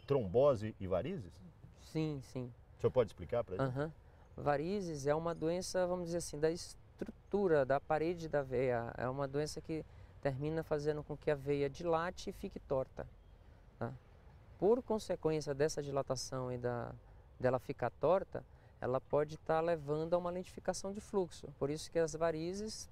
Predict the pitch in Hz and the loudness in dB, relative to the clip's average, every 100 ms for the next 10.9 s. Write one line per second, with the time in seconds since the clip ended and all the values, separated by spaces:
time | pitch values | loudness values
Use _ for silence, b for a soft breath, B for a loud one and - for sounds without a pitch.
0 | - 180 175 - - 165 156 139 143 160 | -6 -6 -6 -10 -8 -2 0 0 -2 -2
1 | 170 - - 156 160 - 165 - - 165 | -8 -4 0 0 0 -2 0 -2 -2 -4
2 | 165 170 196 - 185 180 175 185 175 170 | -4 -4 -4 -6 -2 0 -2 -4 -6 -6
3 | - 175 - 190 170 165 175 196 180 143 | -6 -10 -6 -2 0 0 -2 -4 -2 -2
4 | 131 - b b b - 143 160 147 160 | -4 -14 b b b -2 0 0 2 2
5 | 170 175 175 170 170 - 180 196 170 135 | 2 -4 0 0 0 -10 -4 -2 -2 -4
6 | - - b - 101 127 113 139 135 110 | -10 -14 b -2 2 2 4 6 6 4
7 | 95 101 73 120 113 85 80 71 - b | -4 -4 2 4 4 4 0 -4 -10 b
8 | b - 104 104 95 90 - 107 107 92 | b 4 6 8 6 0 -2 -4 -4 -6
9 | - 90 104 98 143 139 95 101 107 175 | -4 0 2 2 -2 -2 2 6 6 4
10 | 147 - 143 123 - 160 - 107 | 0 -4 -4 0 2 2 2 -8